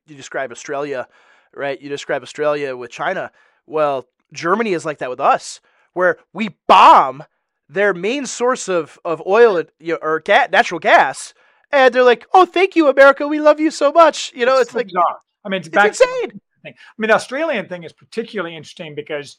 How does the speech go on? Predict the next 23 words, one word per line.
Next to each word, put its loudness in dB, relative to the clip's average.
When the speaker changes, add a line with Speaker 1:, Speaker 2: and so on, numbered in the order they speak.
Speaker 2:
they're -2
a -16
vassal 0
state -10
of -20
two -10
different -8
empires. -8
Speaker 1:
Yeah. -4
Speaker 2:
They're -10
an -20
economic -2
Speaker 1:
Yeah. -4
Speaker 2:
vassal -8
of -14
China, -6
and -14
they're -4
a -8
political -4
vassal -4
of -16
America, -8